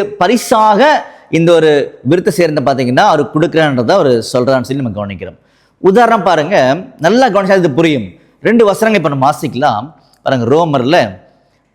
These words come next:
நான்காம் அதிகாரத்துல ஐந்தாம் வசனம் முதல்ல நம்ம வாசிக்கும்போது அந்த இடத்துல சில தெளிவுகளை முன்வைக்கிறாரு அப்போஸ்தலனாகிய பவுல் அவர்கள். "ஒருவன் கிரியை செய்யாமல்", நல்லா கவனிங்க நிதானமா, "பாவியை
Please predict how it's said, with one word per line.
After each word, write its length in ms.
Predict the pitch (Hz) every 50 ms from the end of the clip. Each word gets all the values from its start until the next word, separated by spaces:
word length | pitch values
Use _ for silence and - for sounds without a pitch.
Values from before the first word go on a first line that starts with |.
| 113 127
நான்காம் 420 | 147 165 185 180 175 190 175 151 143
அதிகாரத்துல 520 | 139 143 135 143 131 127 - - 165 185 143 117 113 135 98 - - _ _ _ _ _
ஐந்தாம் 420 | - 143 185 214 214 226 208 180 160
வசனம் 320 | - - 156 185 208 185
முதல்ல 260 | 143 147 147 151 147 139 127
நம்ம 160 | 120 113 113
வாசிக்கும்போது 560 | 120 123 - - 110 - 117 113 147 170 151 120 110 113 139 156 - - _ _ _ _
அந்த 220 | - 151 165 165
இடத்துல 240 | 151 131 165 175 170 -
சில 120 | 170 147 135 - -
தெளிவுகளை 480 | 147 160 160 156 139 135 135 160 220 269 247 - - - - 127
முன்வைக்கிறாரு 540 | 139 147 147 147 139 123 - 123 123 135 175
அப்போஸ்தலனாகிய 460 | 143 123 143 123 - 131 123 123 120 120 -
பவுல் 200 | 139 139 139 127 110
அவர்கள். 280 | 104 101 82 92 85 - - _ _ _ _ _ _ _ _ _ _ _ _ _ _ _ - 156
"ஒருவன் 300 | 170 175 165 170 160 165 - - - -
கிரியை 340 | - 233 262 269 262 254 254 240 - - -
செய்யாமல்", 640 | 185 170 160 170 160 151 151 147 143 147 147 143 120 101 95 98 98 - _ _ _ _ _ _ _ _ _ _ _ _ _ -
நல்லா 180 | 139 170 170 147
கவனிங்க 280 | 147 143 139 127 123 120
நிதானமா, 460 | 117 131 131 127 117 101 95 95 120 165 226 240 - - _ _ _ _ _ _ _ _ _ _ _ _ _ _ _ _ _ 180
"பாவியை 540 | 165 170 196 220 233 240 240 214 220 190